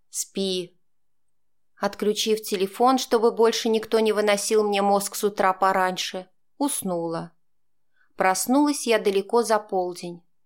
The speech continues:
Дома никого не оказалось, чему я несказанно рада. После бурной ночи состояние у меня было не фонтан,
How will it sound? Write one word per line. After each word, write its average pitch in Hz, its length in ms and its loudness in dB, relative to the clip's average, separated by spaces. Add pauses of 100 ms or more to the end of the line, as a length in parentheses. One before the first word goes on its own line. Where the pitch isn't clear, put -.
(260)
Дома 277 320 4
никого 190 420 0
не 185 100 0
оказалось, 226 800 0 (200)
чему 220 280 0
я 196 160 2
несказанно 226 680 -2
рада. 175 440 -2 (580)
После 202 320 2
бурной 202 400 2
ночи 220 320 -2
состояние 208 720 0
у 214 40 0
меня 208 240 0
было 208 220 2
не 202 140 -4
фонтан, 180 680 -2